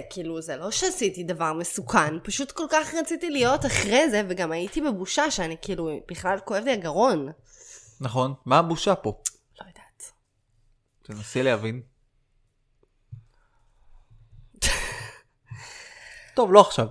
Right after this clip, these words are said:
Speaker 1: כן.
Speaker 2: אבל, אה, תנסי להבין, כאילו, לא יודע, מה, מה הבושה? אוקיי, את חולה.
Speaker 1: כן.
Speaker 2: פעם אחת, אה,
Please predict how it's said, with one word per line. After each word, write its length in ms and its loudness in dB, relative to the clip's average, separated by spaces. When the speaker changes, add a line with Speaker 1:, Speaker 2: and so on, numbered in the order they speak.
Speaker 1:
כן. 240 -4
Speaker 2:
אבל, 200 12
אה, 240 12
תנסי 300 4
להבין, 400 8
כאילו, 300 2
לא 60 4
יודע, 160 2
מה, 220 0
מה 140 2
הבושה? 400 0
אוקיי, 440 -14
את 80 -12
חולה. 300 -14
Speaker 1:
כן. 140 -20
Speaker 2:
פעם 140 4
אחת, 560 0
אה, 640 0